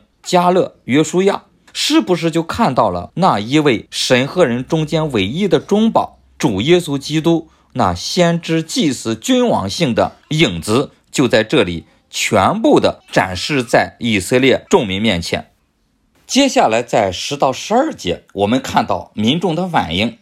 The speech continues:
他们不但不接受迦勒、约书亚报给他们的好信息，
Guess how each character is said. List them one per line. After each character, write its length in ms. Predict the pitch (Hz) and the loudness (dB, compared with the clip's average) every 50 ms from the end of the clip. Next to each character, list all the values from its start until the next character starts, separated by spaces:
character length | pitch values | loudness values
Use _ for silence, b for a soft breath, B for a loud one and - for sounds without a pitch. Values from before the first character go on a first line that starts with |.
| _ _ _ _ _ | _ _ _ _ _
他 120 | - - 123 | -8 -4 -2
们 160 | 123 123 120 | -2 -2 -2
不 140 | - - 196 | -2 -4 -2
但 180 | - 156 131 | 0 -2 -2
不 160 | 131 - 143 131 | -2 -4 -6 -6
接 460 | 123 - - 220 247 269 277 269 262 | -6 -6 -4 -2 0 2 2 2 2
受 380 | - - 220 151 107 - - _ _ _ | 2 2 0 0 0 -2 -8 _ _ _
迦 280 | - 175 160 151 151 | 2 4 4 4 4
勒、 240 | 160 151 113 - - _ | 4 2 0 -2 -8 _
约 220 | - 117 123 131 | -2 2 2 2
书 240 | 127 - - 151 165 | 2 0 -2 -2 0
亚 200 | 175 175 151 - - _ _ | 0 0 0 -2 -6 _ _
报 220 | 214 185 131 104 | 2 2 2 0
给 120 | 107 113 | -2 -6
他 200 | 107 - - 131 | -6 -2 -2 -2
们 140 | 123 120 113 | -2 -2 -2
的 80 | 113 117 | -2 -4
好 220 | - - 92 87 | -2 -2 -2 -2
信 240 | 87 - - 135 98 | -2 -2 -4 -4 -4
息， 260 | 85 - - 80 - | -4 -8 -12 -14 -18